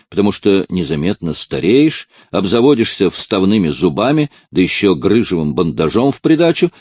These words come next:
если юные годы были слишком бурными. Определенно есть в Париже богатые люди, которые сейчас даже не знают, что делать с деньгами.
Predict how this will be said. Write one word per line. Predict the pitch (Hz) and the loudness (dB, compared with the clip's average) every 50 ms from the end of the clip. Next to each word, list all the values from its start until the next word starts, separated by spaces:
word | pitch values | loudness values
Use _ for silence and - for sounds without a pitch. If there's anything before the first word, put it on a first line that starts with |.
| _ _ - | _ _ 0
если | 90 90 - - 85 87 | 0 0 0 0 -4 -2
юные | 82 76 92 95 82 76 78 78 67 | -2 0 0 0 0 0 0 -2 0
годы | 65 113 123 113 123 87 | 2 2 2 2 2 0
были | 85 78 76 | 0 -2 -2
слишком | - - 85 90 - - - 80 - | -4 -6 -8 -8 -8 -6 -6 -6 -6
бурными. | 101 64 - - - 64 - - - _ _ _ _ _ _ _ _ _ _ _ _ _ _ _ _ _ _ _ _ _ _ _ _ _ _ _ | -6 -8 -8 -8 -10 -12 -12 -14 -16 _ _ _ _ _ _ _ _ _ _ _ _ _ _ _ _ _ _ _ _ _ _ _ _ _ _ _
Определенно | - 90 82 - - 87 73 65 80 78 85 101 110 113 113 113 107 104 | -4 -4 -4 0 -2 -2 0 0 2 2 4 2 2 2 2 2 2 2
есть | 104 95 80 95 107 - - - | 0 2 2 2 0 0 -2 -10
в | - | -6
Париже | - 95 87 95 92 80 92 - | -2 0 0 2 0 0 -2 -2
богатые | 85 80 78 90 85 - 85 78 | -2 0 0 0 -2 0 -2 -2
люди, | 82 110 139 139 143 135 _ - - - _ | 2 2 2 2 2 0 _ -10 -20 -18 _
которые | - 98 - 113 101 104 95 | -2 -2 0 2 2 2 0
сейчас | - - 101 - - 117 120 120 92 | 0 -2 -4 -2 0 0 0 0 0
даже | 78 110 107 95 107 | 0 -2 0 0 2
не | 104 101 92 | 2 2 0
знают, | 78 71 90 107 117 127 127 117 | 0 0 -2 0 0 0 -2 -4
что | - - - - 113 | -6 -10 -2 -2 -2
делать | 107 113 117 113 110 104 98 | 0 2 0 0 0 -2 -6
с | 101 | -8
деньгами. | 90 110 107 107 98 113 107 101 98 90 _ | -6 -4 -4 -2 -2 -2 -2 -2 -4 -6 _